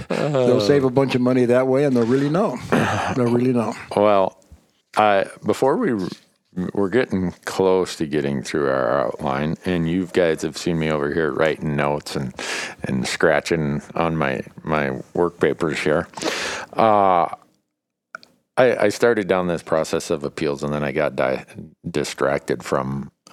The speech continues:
Speaker 2: from that and went down another rabbit hole. Uh, and Adam on my website said, "Whatever you do, keep going down those rabbit holes. You always come back to the outline just when you're really getting into the thick of it."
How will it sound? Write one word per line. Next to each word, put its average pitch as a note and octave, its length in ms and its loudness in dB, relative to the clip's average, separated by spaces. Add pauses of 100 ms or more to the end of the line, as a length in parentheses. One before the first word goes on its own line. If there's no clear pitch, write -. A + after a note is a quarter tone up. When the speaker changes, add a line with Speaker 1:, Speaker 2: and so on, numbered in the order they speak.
(440)
Speaker 2:
from C#2+ 280 -2
that C#2+ 320 -2
and D2+ 160 -2
went D2+ 180 -2
down C#2+ 200 0
another C2+ 320 -2
rabbit B1+ 400 0
hole. C#2 300 -4 (520)
Uh, C#2+ 420 2 (140)
and G2 300 2 (260)
Adam F2 680 0
on E2 160 0
my C#2+ 120 0
website D2+ 580 0
said, - 300 -4 (120)
"Whatever F#3 300 2
you G#3+ 100 2
do, C3 360 2 (100)
keep G#3+ 200 0
going A3 240 2
down F3 180 4
those F3+ 200 0
rabbit G3 320 2
holes. A2 280 2
You B2 100 4
always C#4 280 2
come A#3+ 320 0
back - 320 2
to D3 100 2
the C3+ 160 2
outline A#2+ 720 4
just - 240 4
when G#3 160 4
you're D#3 160 4
really F3 240 2
getting D3 280 2
into D3+ 220 2
the A#2+ 160 -2
thick E3+ 240 0
of G2 100 2
it." D2 120 -2